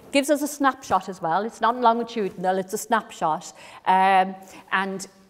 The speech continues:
if we took poverty seriously, we would be collecting this data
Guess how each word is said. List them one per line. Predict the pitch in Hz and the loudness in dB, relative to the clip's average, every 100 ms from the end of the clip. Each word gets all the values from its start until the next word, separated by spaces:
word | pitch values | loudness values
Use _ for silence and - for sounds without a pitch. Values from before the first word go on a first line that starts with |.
| _ _ _ _ _ _ | _ _ _ _ _ _
if | 226 | -2
we | 262 | 0
took | 240 277 269 | 0 0 2
poverty | 247 196 220 | 0 0 -6
seriously, | - 254 262 240 180 190 | -6 -2 -2 -2 -6 -4
we | 196 | -4
would | 190 233 | 0 0
be | 233 | -2
collecting | - 208 202 208 190 | -4 -4 -4 -8 -8
this | 180 | -8
data | - 180 175 175 | -4 -6 -4 -8